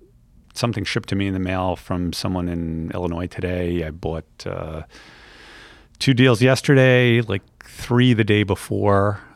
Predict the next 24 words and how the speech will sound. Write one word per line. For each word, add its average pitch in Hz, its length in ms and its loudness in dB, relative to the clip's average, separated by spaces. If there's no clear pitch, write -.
uh, 87 220 -8
you 214 140 0
know, 156 120 6
and 143 140 6
they're 143 140 8
all 135 420 2
various 104 840 -2
s-, - 140 -10
quantities 107 540 0
and 101 120 -2
sizes 95 560 -6
and 90 220 -4
ages. 104 760 -4
Um, - 360 -8
I've 90 160 -10
been 95 120 0
a 92 80 -2
little 110 340 -2
less 92 240 0
selective 98 800 -4
in 85 100 -6
terms 87 400 -6
of, 82 180 -8
uh, 80 260 -12